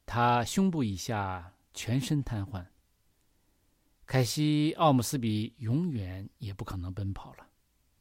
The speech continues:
《西雅图时报》在一九八六年六月十一日刊登了一篇文章。文章问了这么一个问题：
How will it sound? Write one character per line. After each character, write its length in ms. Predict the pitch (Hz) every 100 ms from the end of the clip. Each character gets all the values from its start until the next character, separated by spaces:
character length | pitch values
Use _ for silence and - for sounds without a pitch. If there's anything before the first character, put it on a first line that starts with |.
| _ _ _ _ _ _ _ _ _ _ _ -
《西 160 | 151
雅 120 | 131
图 220 | 107 113 120
时 240 | - 107
报》 380 | 139 117 90 - _ _ _
在 220 | - 131
一 140 | 131 151
九 120 | 113
八 180 | 147 156
六 160 | 180
年 340 | 120 104 104 135
六 200 | 151 117
月 160 | 107
十 280 | 90 - 127
一 180 | 160 196
日 260 | 196 107 90 _ _ -
刊 180 | 147
登 140 | 139 139
了 60 |
一 60 | 110
篇 220 | - 104
文 160 | 90 95
章。 240 | 113 113 - _ _ _ _ _ _ _ _ _ _ _ _
文 180 | 147 175
章 200 | 190 190
问 100 | 220
了 80 | 147
这 140 | 226
么 100 | 202
一 80 | 101
个 100 | 95
问 160 | 95 87
题： 280 | - -